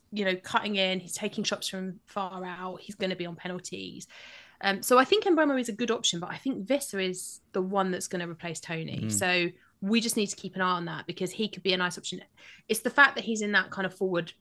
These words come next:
Speaker 1: because Mbeumo's a midfielder, that makes him the more attractive one, I think, on paper for F P L. But Visser's probably the one that's standing out so far in pre-season.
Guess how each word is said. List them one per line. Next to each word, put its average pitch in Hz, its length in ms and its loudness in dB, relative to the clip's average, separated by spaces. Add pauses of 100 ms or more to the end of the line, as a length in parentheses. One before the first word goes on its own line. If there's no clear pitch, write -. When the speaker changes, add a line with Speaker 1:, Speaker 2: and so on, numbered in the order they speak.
(400)
Speaker 1:
because 240 260 -2
Mbeumo's 220 400 4
a 190 40 -2
midfielder, 180 720 -4
that 185 140 -2
makes - 260 -12
him 180 160 -8
the 175 60 -4
more 175 160 -4
attractive - 440 -8
one, 175 200 -8
I - 20 -10
think, 175 320 -10 (160)
on 190 120 2
paper 185 420 -4
for 170 160 -8
F 156 160 -12
P - 120 -12
L. 196 220 -12
But 190 140 -14
Visser's 202 340 -8
probably 190 420 -4
the 190 100 -4
one 180 160 -4
that's - 140 -8
standing 180 440 2
out 214 340 -2
so 196 240 -2
far 190 220 -2
in 190 80 -4
pre-season. 196 600 -2